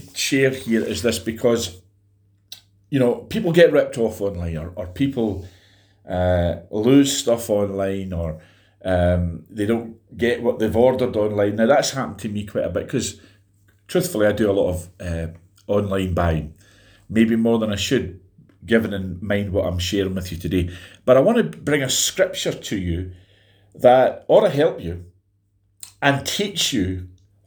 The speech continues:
what the real, uh, matrix is. And I don't like using that term, but I'm trying to say to you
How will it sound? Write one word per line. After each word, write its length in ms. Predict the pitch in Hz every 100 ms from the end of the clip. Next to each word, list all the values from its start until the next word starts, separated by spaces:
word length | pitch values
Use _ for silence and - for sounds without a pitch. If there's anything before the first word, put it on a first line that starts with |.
| -
what 240 | 165 -
the 160 | 147 123
real, 540 | 147 190 127 117 - _ _ _ _ _ _ _
uh, 380 | 113 107 101 98
matrix 680 | 107 147 190 - 135 101 -
is. 180 | 104 101
And 140 | 110 117
I 20 |
don't 180 | 170 135
like 220 | 127 113
using 240 | 113 107
that 240 | 104 107 -
term, 300 | 131 123 107
but 120 | 101
I'm 140 | 101
trying 240 | - 147 131
to 80 |
say 220 | 117 123 113
to 160 | -
you 160 | 95